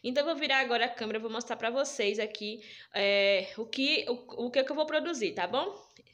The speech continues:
Lembra que eu mostrei pra vocês que tinha feito oito bases? Ó, ainda tem umas aqui, ó.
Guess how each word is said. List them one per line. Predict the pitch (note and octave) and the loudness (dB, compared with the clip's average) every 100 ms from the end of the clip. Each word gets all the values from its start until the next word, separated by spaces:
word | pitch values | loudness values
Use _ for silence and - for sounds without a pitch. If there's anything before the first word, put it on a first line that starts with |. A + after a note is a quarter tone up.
| _ _ _ _ _ _ - - | _ _ _ _ _ _ -8 6
Lembra | B3+ E4 D#4 | 10 12 10
que | E4 | 10
eu | |
mostrei | B3+ C#4+ C#4+ | 10 10 8
pra | B3 B3+ | 10 12
vocês | B3 C4 A#3 | 10 10 8
que | B3+ | 6
tinha | - A#3+ B3 | 6 8 6
feito | - G#3+ G#3 G#3+ A#3 - | 8 8 8 10 10 12
oito | A#3+ - | 12 12
bases? | C#4+ G#3 F#3+ A3+ B3+ G#4 - - - - - - | 12 12 12 12 10 6 2 -10 -20 -18 -18 -6
Ó, | - G3+ F3 F#3+ - - - - | 6 8 8 6 -4 -20 -14 0
ainda | F#3+ G3+ | 4 6
tem | A3 A3 | 8 8
umas | G#3 G#3+ | 8 8
aqui, | F#3 - D4 E4+ | 8 8 10 10
ó. | A3 - - | 10 8 0